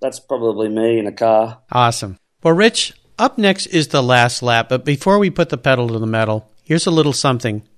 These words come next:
Speaker 2: for the Cars Yeah listeners. Do you love vintage cars? Then go to cars yeah dot com and get a free copy of the fantastic Filler Up book. It's a full-color ebook filled with fuel filler fun,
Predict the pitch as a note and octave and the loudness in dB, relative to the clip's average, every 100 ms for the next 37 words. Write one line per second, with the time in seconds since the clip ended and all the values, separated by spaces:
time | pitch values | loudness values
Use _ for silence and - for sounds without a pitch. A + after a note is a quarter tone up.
0 | _ A#2+ G#2 - B2+ A#2+ A2+ A2 G2+ G2 | _ -6 -4 0 2 2 2 0 0 -6
1 | G2+ E2+ - - _ _ _ _ C#3 D3 | -10 -12 -14 -16 _ _ _ _ -6 -4
2 | G3 G#3 G#3 F3+ G3 G3+ - G#3 G3+ G#3 | -2 0 0 0 -2 -4 -2 -2 0 -2
3 | - _ C3+ B2+ A#2+ G#2+ - D3+ E3+ D3+ | -8 _ -6 -2 -2 -4 -2 0 0 -2
4 | D#3+ D#3+ D3+ D3+ - B2 A2 G#2+ - A#2+ | -2 -2 -2 -4 -4 -4 -4 -8 -10 -8
5 | A#2+ A2 - G3+ A3 - A#2 - G2+ - | -6 -6 -6 -6 -4 -2 -2 -2 -12 -16
6 | _ - A2+ G#2+ D3 F3 F3+ D#3 A#2+ - | _ -12 -10 -8 -4 -2 0 0 -2 -4
7 | G#2+ - C#3 D3 D3+ D3 - F#2+ F2 - | -12 -8 -2 0 0 -2 -4 -10 -10 -12
8 | A#2+ A#2 - F3+ G#3+ - G3+ G3+ G3+ G#3 | -10 -10 -4 -2 -2 0 0 0 -2 -4
9 | D3+ A2 - - C3+ A#2 A2 - E3+ G#3 | -2 -4 -6 -4 -4 -4 -8 -6 -2 0
10 | G3+ F#3+ F3+ F3+ - D3 G#2+ | 0 -2 -2 -2 -2 -2 -4